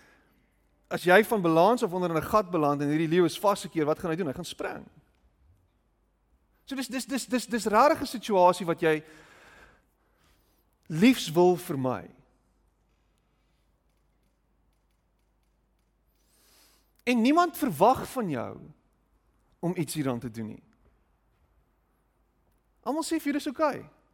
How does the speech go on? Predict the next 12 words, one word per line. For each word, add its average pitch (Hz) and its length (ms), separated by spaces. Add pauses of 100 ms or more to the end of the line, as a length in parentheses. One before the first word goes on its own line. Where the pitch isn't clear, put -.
(880)
Los 311 260
maar 294 120
daai 127 220
ding." 113 300 (1600)
Dit - 100
gaan 208 160
'n 180 100
klomp 269 640 (480)
krag - 760 (1080)
en 175 120
'n - 140
klomp 285 600